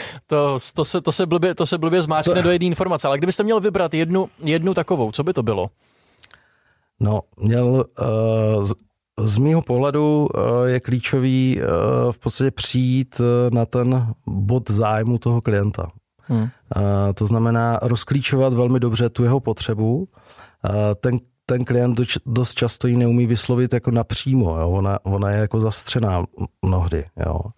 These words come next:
Speaker 2: To znamená umět dobře rozklíčovat potřebu toho klienta a pak ji vlastně skvěle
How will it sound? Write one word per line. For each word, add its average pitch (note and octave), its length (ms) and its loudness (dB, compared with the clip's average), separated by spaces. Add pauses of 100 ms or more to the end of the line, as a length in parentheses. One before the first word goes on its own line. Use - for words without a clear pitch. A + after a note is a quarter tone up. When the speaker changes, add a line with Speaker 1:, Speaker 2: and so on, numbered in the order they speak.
(580)
Speaker 2:
To G2 60 -2
znamená G2+ 680 0 (460)
umět B2+ 260 2
dobře A2 260 0
rozklíčovat A2 580 -2
potřebu A2 380 -2
toho A2+ 200 -2
klienta F#2+ 600 -2 (580)
a F#2+ 520 0 (500)
pak - 600 -8
ji F#2 260 0
vlastně E2+ 360 -2
skvěle D#2+ 440 -2